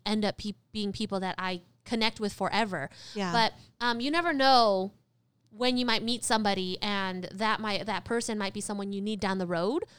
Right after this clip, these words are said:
Speaker 2: Mm-hmm.
Speaker 1: or they may, in the process of conversing with them, they may be able to solve some of the problems you have.
Speaker 2: This makes me think of the, uh, I sort of have a terrible memory sometimes of people I meet and where I meet them. But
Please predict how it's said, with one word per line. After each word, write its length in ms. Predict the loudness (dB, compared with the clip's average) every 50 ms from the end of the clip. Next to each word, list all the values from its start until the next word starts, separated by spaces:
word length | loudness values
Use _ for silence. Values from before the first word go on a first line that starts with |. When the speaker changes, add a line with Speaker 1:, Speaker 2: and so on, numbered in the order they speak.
| -12 -10
Speaker 2:
Mm-hmm. 180 | -8 -2 2
Speaker 1:
or 280 | 6 6 8 6 6 4 0 -8 -12
they 460 | -4 0 2 4 4 4 4 2 2 2
may, 460 | 2 4 4 4 4 4 4 4 2 0 0
in 220 | 0 2 2 2 2
the 100 | 0 0
process 580 | -2 -6 -8 -4 -2 -2 0 0 -2 -2 0 -2
of 120 | -2 -2
conversing 540 | -2 -2 0 0 2 0 0 0 0 0 0
with 140 | 0 0 0
them, 160 | -2 -2 -2 -6 -14 -20 -6 _
they 140 | 0 0 2
may 180 | 2 0 0 0
be 160 | 0 0 0
able 160 | 0 0 -2
to 80 | -2 -4
solve 340 | -2 0 2 2 2 2 0
some 160 | -2 -4 -4
of 40 | -4
the 80 | -4 -4
problems 320 | -2 -2 0 0 0 -2
you 100 | -2 -2
have. 320 | -2 -4 -4 -6 -8 -12 -14 -18 -20 _ _ _ _ -18 -16 4 8
Speaker 2:
This 200 | 8 8 8 8
makes 220 | 4 4 4 4 4
me 100 | 2 4
think 260 | 4 4 2 4 4
of 240 | 4 4 4 4 0 -6 _ -12
the, 260 | -2 4 4 4 4 2 _ _ -12
uh, 80 | -12 -12 -12 -14 -20 -6 -2
I 180 | 0 2 4 4
sort 220 | 4 4 4 4
of 80 | 4 4
have 180 | 4 4 4
a 60 | 4 2
terrible 560 | 0 -2 -4 -2 0 2 2 4 6 6 6
memory 500 | 6 6 4 4 4 2 2 2 2 0
sometimes 640 | 0 0 0 0 2 2 2 2 2 0 0 -2 0
of 260 | 2 2 2 2 0 -2
people 360 | -4 -2 2 4 4 4 4 4
I 120 | 2 2
meet 320 | 2 2 2 2 0 2 2
and 160 | 2 2 2
where 220 | 4 2 2 2
I 100 | 0 -2
meet 220 | 0 0 0 0 0
them. 260 | 2 2 2 0 2
But 280 | 4 6 6 6 4